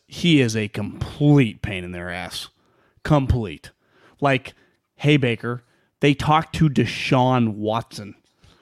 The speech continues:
like, who is dramatically better than you. I had the thought that I wonder when you're, you know, there was, I, I just think anytime you're a walk-on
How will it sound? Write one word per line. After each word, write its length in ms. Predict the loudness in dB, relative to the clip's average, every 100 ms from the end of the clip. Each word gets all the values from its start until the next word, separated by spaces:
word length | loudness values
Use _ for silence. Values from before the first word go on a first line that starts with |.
| _
like, 180 | -4 -2
who 220 | 2 6
is 140 | 6 4
dramatically 840 | -2 -2 0 0 0 -2 -4 -4
better 320 | -4 -6 -6
than 160 | -8 -10
you. 220 | -10 -12 -16 _ _ _ _ _
I 120 | -2 -2
had 100 | -2
the 80 |
thought 440 | 0 4 4 2 0
that 100 | 0
I 140 | 0
wonder 460 | 2 2 4 4 2
when 220 | 2 2
you're, 540 | 2 2 2 0 -4 -10 _ _ _ _ _ _ _ _ _ _ _ -2
you 60 | 0
know, 80 |
there 200 | 4 4
was, 600 | 6 6 6 4 2 -6 -14 _ _ _ _ _ _ _ -4
I, 160 | 0
I 40 | 0
just 120 | 2
think 160 | 2 2
anytime 340 | 4 2 2
you're 120 | 2
a 40 | 0
walk-on 920 | 2 2 2 0 -2 -2 -4 -6